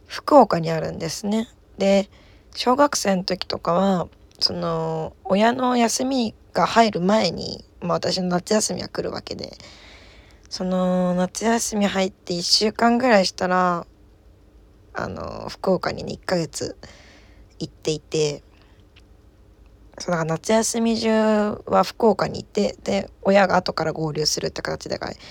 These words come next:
一人で飛行機乗ってひ-、行ってたんですよね、福岡に。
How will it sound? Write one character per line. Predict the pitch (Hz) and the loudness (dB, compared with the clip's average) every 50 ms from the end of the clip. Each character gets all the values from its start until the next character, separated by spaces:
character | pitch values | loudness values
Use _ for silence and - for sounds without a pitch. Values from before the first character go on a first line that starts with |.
| - - - - | -20 -20 -20 -14
一 | - - - 311 | -10 -4 -2 0
人 | 330 269 | 0 0
で | 226 | -2
飛 | 175 - | -2 0
行 | - - 208 190 | 4 4 4 4
機 | - 185 | 4 0
乗 | 175 170 | -4 -4
っ | - | -4
て | - - 170 | -6 -8 -8
ひ-、 | - - - - - - - - | -8 -8 -10 -14 -20 -20 -16 -12
行 | - - | -10 -10
っ | |
て | - - | -8 -6
た | - 170 | -6 -6
ん | 156 | -4
で | - | -4
す | - - - | -6 -6 -4
よ | 175 | -2
ね、 | 180 180 | -4 -4
福 | - - - - | -4 -4 -4 -4
岡 | 160 - - - | -4 -4 -4 -8
に。 | - 196 175 | -8 -10 -12